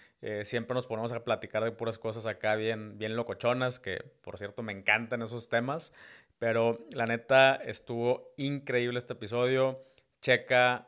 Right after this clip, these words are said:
eh, checa su página, la neta, vale completamente la pena. De hecho, eh, mira, te quiero compartir, me hicieron,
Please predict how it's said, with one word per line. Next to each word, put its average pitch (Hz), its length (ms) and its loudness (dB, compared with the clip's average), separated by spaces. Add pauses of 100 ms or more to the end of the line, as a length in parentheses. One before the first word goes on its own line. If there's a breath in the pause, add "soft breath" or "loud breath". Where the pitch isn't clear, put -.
eh, 104 420 -4
checa 120 220 -4
su 110 160 -10
página, 147 580 4
la 104 120 -6
neta, 113 440 -2
vale 110 380 0
completamente 113 560 -6
la 107 160 -2
pena. 127 220 2
De 120 100 6
hecho, 131 460 4 (500 loud breath)
eh, 107 140 -4
mira, 110 260 0
te 101 100 -6
quiero 120 220 2
compartir, 120 680 0
me 120 160 -4
hicieron, 120 600 0